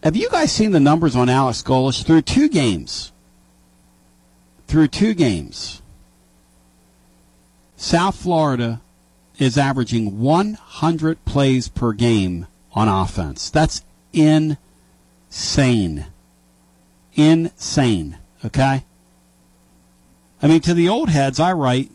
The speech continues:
that's like Loyola Marymount back in the day with Paul Westhead out there. They're attempting sixty-nine passes per game through two games. Now, they're one and one on the year. And they play Alabama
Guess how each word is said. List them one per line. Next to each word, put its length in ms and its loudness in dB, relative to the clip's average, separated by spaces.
that's 180 -4
like 160 -2
Loyola 460 2
Marymount 560 0
back 240 -4
in 80 -6
the 60 -6
day 180 -2
with 140 -4
Paul 280 0
Westhead 460 -2
out 240 -8
there. 240 -10
They're 340 2
attempting 760 0
sixty-nine 1300 0
passes 720 0
per 300 0
game 460 2
through 280 0
two 240 0
games. 360 0
Now, 120 4
they're 100 2
one 240 2
and 140 2
one 140 0
on 100 -2
the 80 -2
year. 340 -2
And 100 2
they 100 4
play 300 0
Alabama 720 0